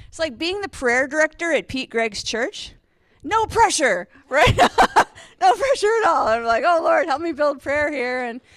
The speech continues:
and I felt like I scattered a whole bunch of seed in the congregational life and around prayer.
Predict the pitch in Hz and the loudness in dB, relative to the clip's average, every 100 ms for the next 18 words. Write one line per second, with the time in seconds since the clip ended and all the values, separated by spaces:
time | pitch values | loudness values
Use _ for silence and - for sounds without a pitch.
0 | - - - - 240 240 226 277 294 302 | -18 -18 -18 -10 -6 -2 -2 -2 -2 -2
1 | 262 - - 277 277 262 247 285 294 294 | -2 -4 -2 0 2 0 2 2 0 -2
2 | 269 - 277 285 285 240 214 - 269 247 | -6 -8 -6 -6 -4 -4 -4 -8 -10 -8
3 | 247 262 - 240 214 226 226 233 202 190 | -10 -8 -6 -6 -4 -4 -4 -6 -8 -10
4 | 196 - - _ _ - 214 220 214 - | -12 -20 -20 _ _ -8 -4 -4 -6 -8
5 | 262 247 240 | -4 -2 -2